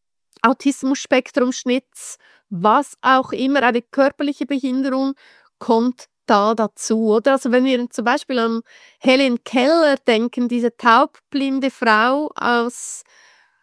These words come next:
ah, aus den Staat-, England oder Staaten, jetzt weiß ich's nicht mehr, die aber eigentlich wirklich so viele Inventionen in die Welt gebracht hat.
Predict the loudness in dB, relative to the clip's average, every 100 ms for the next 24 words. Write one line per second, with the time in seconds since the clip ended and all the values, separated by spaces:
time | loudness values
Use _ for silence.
0 | _ _ -2 0 0 -4 -6 -4 -4 -4
1 | -6 _ _ _ _ -4 -2 -2 -6 -10
2 | -4 -4 -4 -6 -6 -6 -10 -10 -10 -10
3 | -12 -12 -16 -16 -20 _ -2 0 4 4
4 | 2 2 2 2 0 0 -2 -4 -6 -6
5 | -4 -4 -6 _ _ _ -16 -10 -2 0
6 | 0 -2 0 2 4 4 6 4 2 0
7 | 2 2 0 -2 -2 0 0 0 -2 -2
8 | 0 2 2 2 2 0 -2 -4 0 2
9 | 0 -4 -4 0 0 0 -8 -20